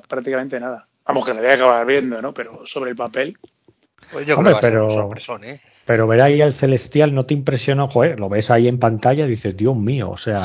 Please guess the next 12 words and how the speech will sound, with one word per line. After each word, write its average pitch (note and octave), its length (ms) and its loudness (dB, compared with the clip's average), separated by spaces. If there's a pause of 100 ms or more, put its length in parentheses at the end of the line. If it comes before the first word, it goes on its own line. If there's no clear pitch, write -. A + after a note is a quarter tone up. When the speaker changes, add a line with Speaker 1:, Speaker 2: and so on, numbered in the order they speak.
Speaker 3:
jamás G#2+ 280 0
Speaker 1:
Sí, G3 100 -2
Speaker 3:
creí A#2 120 6
Speaker 1:
pero, D3+ 360 2 (120)
pero C3 240 0
como B2+ 240 0
luego D3 220 0
todo E3 120 2
el D#3+ 80 0
casting D#3 380 -2
me D3 120 -6
parece C#3+ 1000 -4